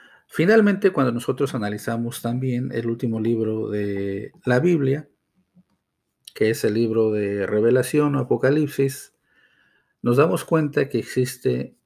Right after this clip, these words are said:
una advertencia para todas aquellas personas que, sabiendo la verdad de las cosas, muchas veces, eh, no quieren reconocer.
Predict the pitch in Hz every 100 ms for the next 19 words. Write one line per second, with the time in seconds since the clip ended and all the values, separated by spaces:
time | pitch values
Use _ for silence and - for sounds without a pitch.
0 | _ - 131 143 143 117 107 123 127 113
1 | - 135 110 104 120 113 107 120 117 117
2 | - 120 - 131 120 120 - - - _
3 | _ _ _ _ _ - 117 107 104 104
4 | 107 107 - - - 120 151 160 156 151
5 | 147 135 _ _ _ _ _ - 110 113
6 | 120 127 135 120 - 120 - 123 - -
7 | _ _ _ _ _ _ _ 120 - 127
8 | 117 113 - 123 120 - - 104 101 98
9 | 95 104 104 110 117 113 120 113 101 98
10 | 120 - -